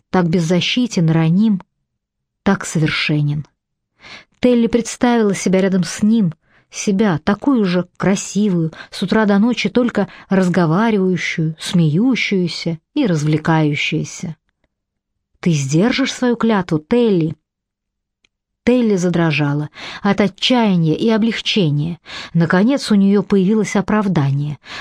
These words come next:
Она могла нарушить клятву, данную Шей.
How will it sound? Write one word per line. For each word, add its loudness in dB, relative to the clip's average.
Она 4
могла 2
нарушить -2
клятву, 0
данную 2
Шей. -4